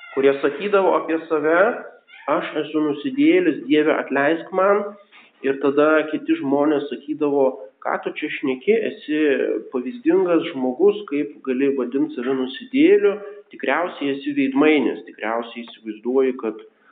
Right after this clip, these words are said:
reiškia, taip kalbėdamas, e, kažkaip tai parodysi, kad esi, e, esi nuolankus.“ Nieko panašaus. Šventasis ir tuo ir skiriasi nuo eilinio žmogaus,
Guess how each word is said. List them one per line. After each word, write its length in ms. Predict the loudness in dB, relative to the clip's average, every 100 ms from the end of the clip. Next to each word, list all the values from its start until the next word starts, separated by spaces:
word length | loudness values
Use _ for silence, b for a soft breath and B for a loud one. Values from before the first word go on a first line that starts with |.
| b _
reiškia, 440 | -12 -10 -10 -12
taip 220 | -10 -12 -10
kalbėdamas, 720 | -10 -6 -4 -2 0 0 -2 -10
e, 180 | -10 -6 -4 -4
kažkaip 440 | -6 -12 -12 -14 -12
tai 140 | -14
parodysi, 720 | -8 -2 0 0 -4 -12 -14
kad 160 | -12 -12 -12
esi, 380 | -16 -14 -4 -4 -4 -14 b b b b
e, 180 | 0 2 0 -2 -8 -12 -12 -12 -12 -14 -12
esi 260 | -14 -8
nuolankus.“ 960 | -2 0 2 2 0 -2 -2 -4 -16 -20 _
Nieko 280 | -14 -8 -8
panašaus. 680 | -6 -6 -6 0 2 2 -2 -16 _ _ -18
Šventasis 600 | -6 -4 2 0 0 -4
ir 140 | -6 -4
tuo 240 | 4 6
ir 140 | 4 0
skiriasi 600 | -2 4 4 4 0 -2 0
nuo 380 | 0 4 4 2 -2 -14 -12
eilinio 460 | -6 -4 -2 -2 -2
žmogaus, 640 | -2 0 4 6 6 2